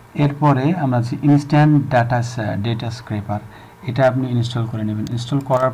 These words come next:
পরে যেটা করতে হবে সেটা হচ্ছে <clears throat> যে আপনার এখানে আমরা দেখছি যে ইনস্ট্যান্ট ডেটা স্ক্র্যাপার এই যে, আহ, বাটনটি আছে এটা আমি ক্লিক করলাম। ক্লিক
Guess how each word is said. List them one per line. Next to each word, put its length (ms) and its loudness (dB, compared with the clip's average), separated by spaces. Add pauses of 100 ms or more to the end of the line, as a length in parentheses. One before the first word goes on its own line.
পরে 260 0
যেটা 220 -6
করতে 320 -8
হবে 260 -2 (600)
সেটা 220 -2
হচ্ছে 380 -2 (420)
<clears throat> 460 6
যে 180 -2
আপনার 400 0 (440)
এখানে 280 0
আমরা 180 4
দেখছি 280 -4
যে 400 -2 (200)
ইনস্ট্যান্ট 540 0
ডেটা 320 -2
স্ক্র্যাপার 480 -6 (100)
এই 280 0
যে, 300 -4 (880)
আহ, 840 -8 (420)
বাটনটি 520 -4
আছে 260 -10
এটা 300 -6
আমি 100 -10 (100)
ক্লিক 180 -6 (140)
করলাম। 340 -2 (1080)
ক্লিক 180 -6